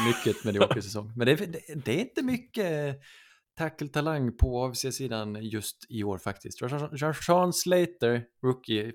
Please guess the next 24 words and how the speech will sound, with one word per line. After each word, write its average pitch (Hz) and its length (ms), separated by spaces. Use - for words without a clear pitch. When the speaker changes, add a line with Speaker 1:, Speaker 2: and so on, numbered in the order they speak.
Speaker 1:
bländande 117 340
säsong, 101 300
gör 107 200
helt 101 220
fantastiskt, - 520
spelar - 280
i 95 40
Chargers 92 460
och, - 260
eh, 98 160
förtjänar 95 340
det. 98 60
Och - 200
Orlando 110 320
Brown 104 340
är 90 40
med 95 140
här, 95 180
eh, 92 200
från 95 160
Kansas 92 280
City. 98 380
Men, 107 260
eh, 101 340